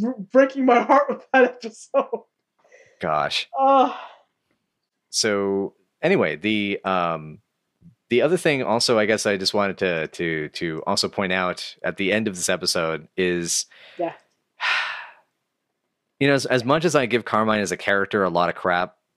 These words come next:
Speaker 2: Eddie Mecca as an actor really nails some of the beats in this scene, in this, in the
Speaker 1: Yeah.
Speaker 2: ending and throughout this episode well.
Speaker 1: Yeah.
Speaker 2: Kudos to Eddie Mecca,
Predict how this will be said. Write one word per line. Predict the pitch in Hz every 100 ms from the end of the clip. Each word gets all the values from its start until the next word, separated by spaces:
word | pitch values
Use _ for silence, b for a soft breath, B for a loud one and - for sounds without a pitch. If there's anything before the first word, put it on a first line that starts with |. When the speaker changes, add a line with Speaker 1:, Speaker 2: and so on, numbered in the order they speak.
| _
Speaker 2:
Eddie | 120 147
Mecca | 151 117 120 131 131 -
as | - 101
an | 98
actor | 92 101 - 127 120 117 _ _ _ _ _ _
really | - 104 120 123 117
nails | 107 107 98
some | - 104
of | 95
the |
beats | 87 92 90 -
in | 85
this | 85
scene, | - 85 69 58 -
in | 98
this, | 107 -
in | 104 98
the | 95
Speaker 1:
Yeah. | 101
Speaker 2:
ending | 120 127 127 127 - _ _
and | 101 95 87
throughout | - 101 95
this | 98 98
episode | 90 87 92 85 78 _
well. | 90 80 62 57 _
Speaker 1:
Yeah. | 185 175
Speaker 2:
Kudos | 139 135 123
to | 117
Eddie | 107
Mecca, | 95 90 90 87 82